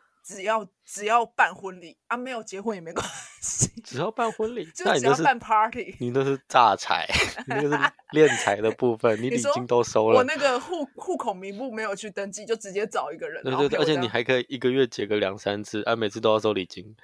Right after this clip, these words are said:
Speaker 2: 哇，哇，你当一个职业。
Speaker 1: <laughs> 职业榨财是不是？
Speaker 2: 专业的，还有数据这样。哎，我这个月收入是二十万哦，下次再办一个。
Speaker 1: <laughs>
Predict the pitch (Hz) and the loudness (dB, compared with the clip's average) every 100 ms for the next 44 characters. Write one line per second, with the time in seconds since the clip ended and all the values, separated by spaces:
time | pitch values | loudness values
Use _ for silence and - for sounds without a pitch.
0 | - - 208 294 269 262 - - - 349 | -20 -18 -6 -4 -4 -6 -12 -4 2 2
1 | - - 123 151 160 135 - 120 135 131 | 2 -8 2 4 4 2 0 -4 0 -2
2 | 143 _ _ _ - - - - 208 220 | -4 _ _ _ -14 -12 -12 -12 -8 -2
3 | 226 226 185 160 170 156 160 139 147 131 | -2 0 -2 -2 -10 -12 -16 -16 -16 -20
4 | - - - - 127 117 123 110 110 113 | -20 -20 -16 -4 -4 -4 -4 -4 -4 -4
5 | - 120 104 - 104 104 104 165 220 _ | -2 -4 -4 -8 -8 -6 -6 -6 -12 _
6 | _ _ 131 269 226 170 151 139 151 143 | _ _ -2 0 0 0 0 -4 -6 -6
7 | - 139 139 143 - 147 - 131 - 113 | -2 -2 -2 -4 -6 -10 -8 -8 -8 -6
8 | 117 127 113 113 120 - - - 147 151 | -2 -2 -6 -12 -14 -18 -8 -6 -4 -4
9 | 147 143 110 101 - _ _ _ _ - | -2 -2 -2 -8 -12 _ _ _ _ -20
10 | 170 - 175 | -20 -20 -20